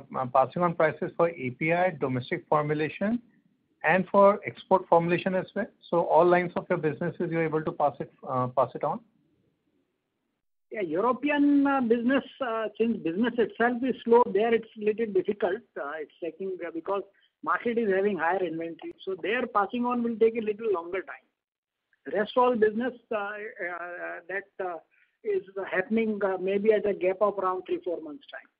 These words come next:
Speaker 1: Okay. And sir, if you are, um, say, in January twenty twenty-two, looking back,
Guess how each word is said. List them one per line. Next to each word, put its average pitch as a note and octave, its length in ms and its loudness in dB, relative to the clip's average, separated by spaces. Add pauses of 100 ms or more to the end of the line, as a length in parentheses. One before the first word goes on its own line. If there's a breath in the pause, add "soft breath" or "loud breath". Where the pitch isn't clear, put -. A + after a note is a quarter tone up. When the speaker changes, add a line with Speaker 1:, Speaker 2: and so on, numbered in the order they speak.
(2000)
Speaker 1:
Okay. C3 380 0 (720)
And D#3 260 0
sir, A#3 300 6
if D3+ 200 -2
you G3+ 120 6
are, F#3+ 320 8 (180)
um, C#3+ 300 4 (100)
say, D#3+ 340 4 (100)
in D3+ 340 -2 (100)
January C#3+ 500 2
twenty D3 300 -2
twenty-two, D3 800 -2
looking C#3 380 -4
back, C3 400 4